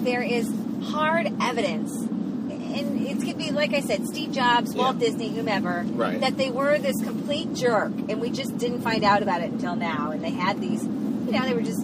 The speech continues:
Speaker 1: awful people. Would you still partake of their products?
Speaker 2: Oh,
Speaker 1: Like
Speaker 2: well, okay, well, I guess I do.
Speaker 1: I
Speaker 2: And
Speaker 1: guess
Speaker 2: I'm gonna tell you, I, I straight up do, because I own a Ford, and we know that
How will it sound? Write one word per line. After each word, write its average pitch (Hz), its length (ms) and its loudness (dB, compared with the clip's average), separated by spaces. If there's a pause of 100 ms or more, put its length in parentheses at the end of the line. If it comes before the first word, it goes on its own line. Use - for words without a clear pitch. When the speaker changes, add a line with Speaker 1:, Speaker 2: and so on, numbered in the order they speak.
(120)
Speaker 1:
awful 240 340 4
people. - 460 0 (420)
Would 240 180 2
you - 120 0 (100)
still 285 240 6
partake 254 440 0
of 214 120 0
their 285 140 4
products? 381 600 2
Speaker 2:
Oh, 165 100 8
Speaker 1:
Like - 160 4
Speaker 2:
well, 160 180 8
okay, 123 240 6
well, 127 160 8
I 135 100 2
guess 151 240 6
I 131 140 4
do. - 500 0
Speaker 1:
I - 80 4
Speaker 2:
And 113 80 0
Speaker 1:
guess 127 260 4
Speaker 2:
I'm 135 140 2
gonna 147 200 4
tell 135 200 2
you, 117 60 4
I, 117 480 2 (100)
I 113 60 0
straight 127 320 2
up 117 140 0
do, - 180 0 (340)
because 120 260 2
I 135 280 4 (100)
own 131 160 4
a 131 60 2
Ford, 117 440 4
and - 800 0
we 135 140 0
know 123 240 4
that 117 160 2